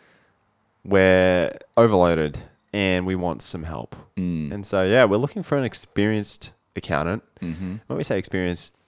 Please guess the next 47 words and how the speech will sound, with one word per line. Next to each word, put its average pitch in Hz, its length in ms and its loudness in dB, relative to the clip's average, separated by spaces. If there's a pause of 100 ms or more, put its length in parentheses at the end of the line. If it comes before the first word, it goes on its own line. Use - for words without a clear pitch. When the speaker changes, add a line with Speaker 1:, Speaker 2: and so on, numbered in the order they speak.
(140)
Speaker 1:
a - 20 -20
few - 160 -6
years 127 440 0
experience 131 580 0
in 101 80 -4
tax 113 260 0
Speaker 2:
Yeah. - 60 -12
Speaker 1:
compliance, 139 760 2
Speaker 2:
Yeah, 147 120 0
Speaker 1:
and 92 120 2
Speaker 2:
can, 127 80 0
Speaker 1:
Xero. 143 340 6
Speaker 2:
can 139 100 6
actually 151 340 0
sit 127 180 -4
down 113 200 4
and 104 80 -2
prepare 98 400 0
financial 110 420 0
statements 87 400 -2
and 80 120 -8
tax 85 280 0
returns 80 440 -6
without 123 560 0 (640)
any 90 380 -6
further 82 260 -2
training. 78 420 -10 (140)
Speaker 1:
But 208 100 2
it's 233 100 -2
cool. 233 360 4
We're 147 180 8
really 208 240 8
looking 139 300 2
ex-, - 220 -8 (240)
uh, 113 100 6
like, 107 240 6
looking 127 380 -4
forward 117 220 6
to - 120 0
adding 110 500 2 (200)
s-, - 160 -20
a 104 80 -6
new 104 160 -2
person 98 240 -2
to 92 80 0
our 87 40 0
team. 139 280 -4